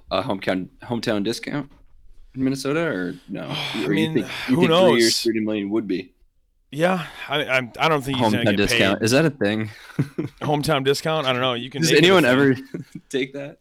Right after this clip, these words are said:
Speaker 2: Yeah, I mean, if you wanna just start saying random shit and claiming it as yours, go ahead, and I'm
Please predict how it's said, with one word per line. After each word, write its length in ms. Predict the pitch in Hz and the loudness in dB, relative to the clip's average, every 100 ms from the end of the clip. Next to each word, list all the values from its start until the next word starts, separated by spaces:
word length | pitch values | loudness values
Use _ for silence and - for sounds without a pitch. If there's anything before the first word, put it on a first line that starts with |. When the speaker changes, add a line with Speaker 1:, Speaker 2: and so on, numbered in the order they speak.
| _ | _
Speaker 2:
Yeah, 240 | 143 139 | -10 -4
I 60 | 135 | 0
mean, 180 | 135 127 | 2 2
if 140 | 113 | 2
you 80 | 147 | 4
wanna 260 | 151 143 | 4 4
just 480 | 127 123 - - - | 2 -2 -4 -6 -10
start 320 | - 143 135 | 0 2 2
saying 320 | - 143 135 123 | 0 0 0 0
random 320 | 131 135 127 | 0 0 -2
shit 260 | 127 151 | 0 0
and 160 | 127 117 | 0 -8
claiming 380 | - 135 135 127 | -6 -2 0 -2
it 20 | |
as 140 | 113 | -2
yours, 240 | 127 143 117 | -2 -2 0
go 140 | 127 | -2
ahead, 240 | 123 135 117 | 0 0 -2
and 80 | |
I'm 180 | 110 131 | -4 -6